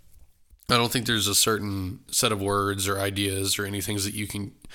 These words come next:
anything that you can convey and start listening at, you know, looking at metrics twenty-four seven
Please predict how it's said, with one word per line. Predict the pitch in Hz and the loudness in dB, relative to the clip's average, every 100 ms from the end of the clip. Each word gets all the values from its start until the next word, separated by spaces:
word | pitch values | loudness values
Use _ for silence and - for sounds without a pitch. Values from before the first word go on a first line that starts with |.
| - 131 | -4 4
anything | 127 113 117 | 6 6 4
that | 107 | 2
you | 107 | 0
can | 101 101 | -2 -4
convey | 110 104 104 104 98 95 - - - - | -2 0 2 4 2 0 -6 -16 -14 -4
and | 107 104 98 95 | 0 2 0 0
start | - 113 | 2 2
listening | 110 117 - 104 104 | 4 4 4 2 -2
at, | 101 - | -4 -4
you | 110 | -2
know, | 98 95 98 | 0 -2 0
looking | 120 113 110 | 2 2 0
at | 98 | 0
metrics | 104 104 107 98 | 0 0 -2 -2
twenty-four | - 104 98 104 | -2 -2 -2 0
seven | 101 101 95 95 | 0 0 -2 -6